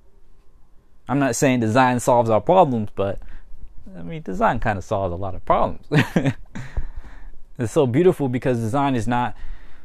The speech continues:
ag-, it's not, you know, limited to just computers or technology or anything like that. It's a, it's a, it's a matter of looking at life, right? It's a matter of understanding how people function, of empathizing with people.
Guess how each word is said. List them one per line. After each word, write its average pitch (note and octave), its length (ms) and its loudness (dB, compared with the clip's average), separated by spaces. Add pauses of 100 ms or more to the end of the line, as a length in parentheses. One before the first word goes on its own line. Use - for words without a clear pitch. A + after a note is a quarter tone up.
(760)
ag-, B2 280 -4
it's C#3 200 -4
not, C#3 300 0 (120)
you C#3 140 0
know, A2 120 2
limited C3+ 480 0 (440)
to C#3+ 100 -4
just C3 220 0
computers C#3 480 2
or A#2 100 0
technology C3 480 0
or - 20 2
anything A#2+ 240 0
like A2 140 -2
that. C#3+ 240 0
It's A#2 100 -8
a, A#2+ 60 -4
it's - 220 -12
a, A2 80 -6
it's - 220 -8
a A#2+ 40 -4
matter C3 320 2
of A2 100 0
looking B2+ 360 2
at F#2 100 -6
life, - 400 -4
right? G#2+ 220 -4
It's - 120 -12
a A2 40 -2
matter B2+ 260 0
of A#2 140 -2
understanding B2+ 680 0
how C3 360 -2
people A#2 460 -6 (280)
function, - 580 -6 (1080)
of A2+ 180 -6
empathizing A#2+ 640 -2
with F#2+ 140 -8
people. - 360 -12